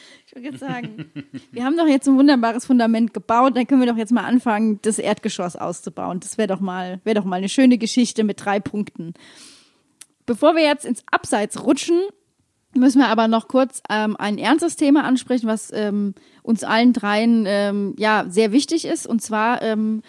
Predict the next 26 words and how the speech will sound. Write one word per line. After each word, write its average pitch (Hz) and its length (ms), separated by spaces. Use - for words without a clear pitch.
haben 226 180
wir 233 100
heute 233 180
Morgen 226 340
gesehen, 226 380
dass 214 160
Breel 220 220
Embolo 233 460
nach 214 240
dem 220 160
Spiel 233 360
anonym 226 520
über 220 180
einen 202 260
Instagram-Account 220 1120
rassistisch 262 580
aufs - 320
Übelste 294 560
beleidigt 202 720
wurde. 202 320
Und - 340
wir 220 100
möchten 240 320
an 214 160
der 226 160
Stelle, 226 460